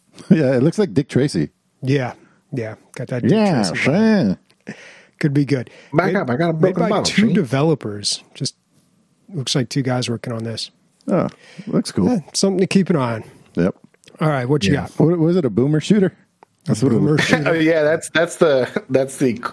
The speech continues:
Speaker 3: any clone for a, a Doom clone is a boomer shooter.
Speaker 1: Yeah.
Speaker 3: <laughs> Yeah.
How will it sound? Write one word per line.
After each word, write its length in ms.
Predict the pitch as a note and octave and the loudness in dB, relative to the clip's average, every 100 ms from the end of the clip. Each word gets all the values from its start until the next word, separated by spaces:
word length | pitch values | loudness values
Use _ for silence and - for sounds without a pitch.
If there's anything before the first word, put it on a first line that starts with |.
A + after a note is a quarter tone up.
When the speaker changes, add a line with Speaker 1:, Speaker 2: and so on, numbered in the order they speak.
| - | -4
Speaker 3:
any 240 | D3 E3+ E3+ | -2 -2 -2
clone 400 | - D#3+ D#3+ D#3 | -2 -2 0 0
for 200 | D#3 C3+ | 0 2
a, 300 | A2 G2+ G2+ | 2 2 0
a 100 | A2 | -2
Doom 360 | G2+ A2+ B2+ B2+ | 0 0 0 0
clone 300 | B2+ G#2+ G2+ | 0 0 0
is 220 | G2+ G2+ | 0 0
a 80 | F#2+ | 0
boomer 560 | F2+ F2 A2+ A2+ G2+ | -2 -2 0 0 -2
shooter. 440 | - F2+ E2+ D#2 D2+ - | 0 -2 0 -2 -2 -6
Speaker 1:
Yeah. 240 | F2+ F2+ - C3 - | -2 -2 -2 -8 -8
Speaker 3:
<laughs> 240 | D3 - | -12 -6
Yeah. 240 | G2+ E2+ | -4 -4